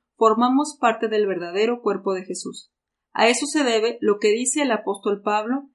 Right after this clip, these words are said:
en Primera de Corintios capítulo doce, versículo trece. "Porque por un espíritu somos todos bautizados en un cuerpo, ora judíos o griegos, ora siervos o libres,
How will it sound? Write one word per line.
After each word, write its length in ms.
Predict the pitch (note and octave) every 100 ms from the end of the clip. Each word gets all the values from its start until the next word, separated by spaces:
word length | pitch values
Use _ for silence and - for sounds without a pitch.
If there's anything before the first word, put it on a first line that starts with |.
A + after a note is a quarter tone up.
| _ -
en 180 | A3
Primera 320 | G#3+ A3+ B3+ D4
de 160 | C#4
Corintios 540 | G#3 G3+ G#3 G3+ G#3+ -
capítulo 500 | F3 G#3 G3+ F#3+ F3+
doce, 380 | G#3+ A#3 D4 D4
versículo 640 | G3 G3 A#3+ A#3 G#3+ F3+
trece. 400 | E3+ - - - _ _ _ _ _ _
"Porque 280 | A3+ A3 A3+
por 180 | A3+ A#3+
un 120 | C#4
espíritu 540 | D#4+ - A#3+ A#3 B3+
somos 380 | C4 A#3 A3+ A3+
todos 240 | - A#3 A3+
bautizados 800 | G3+ F#3+ G3+ G#3+ A3+ A3+ C4+ - -
en 180 | A3
un 140 | A3 A3
cuerpo, 400 | G#3 F#3 F3+ - _ _
ora 320 | - A3+ A3+ A3+
judíos 560 | G3 A#3 B3+ C#4+ C#4 -
o 120 | G#3
griegos, 560 | G#3+ F#3+ F3 F3+ - _ _
ora 280 | - A#3+ B3
siervos 580 | - B3 B3 C4 C#4 -
o 100 | G3+
libres, 500 | G#3 F#3+ F3 F3+ -